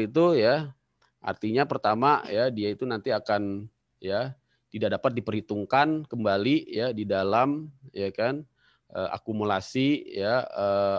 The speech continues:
apa namanya, perhitungan di akhir, akhir tahun ya. Jadi ketika dia dipungut ya, ataupun dibayar pada saat apa namanya, eh,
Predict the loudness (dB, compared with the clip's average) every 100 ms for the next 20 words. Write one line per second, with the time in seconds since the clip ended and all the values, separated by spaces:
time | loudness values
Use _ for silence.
0 | -2 -4 -2 -2 -2 -4 -6 -8 -8 -6
1 | -2 -2 -2 -4 -2 0 0 -2 -8 _
2 | _ _ -10 -8 -2 -2 -2 -6 -6 -6
3 | 0 0 0 -4 -6 -6 -8 -8 -10 -12
4 | -6 -6 -6 -4 -2 -2 -4 -6 -8 -2
5 | 4 6 6 4 0 0 -2 -6 -6 2
6 | 4 6 4 2 -2 -4 -2 -2 -2 -6
7 | _ _ _ _ _ -10 -6 -6 -4 -6
8 | -6 -6 -4 -6 -4 -4 -2 -2 -2 -2
9 | -4